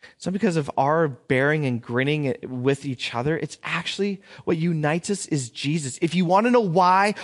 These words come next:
our community works the way that it does, it's because of Jesus, because he is the one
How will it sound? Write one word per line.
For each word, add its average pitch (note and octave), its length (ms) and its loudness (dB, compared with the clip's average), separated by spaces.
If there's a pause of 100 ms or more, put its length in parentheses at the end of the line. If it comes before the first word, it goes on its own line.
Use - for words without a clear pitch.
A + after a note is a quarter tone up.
our F3+ 140 4
community G3+ 480 2
works F#3 360 0
the - 100 2
way F#3 180 4
that F#3 160 2
it G#3 140 2
does, D#3 280 4
it's F#3 160 2
because G#3+ 600 4 (240)
of E3+ 200 4
Jesus, F#3+ 500 2
because G#3+ 340 2
he C4 400 2
is G3+ 160 4
the G3 140 2
one E3 340 2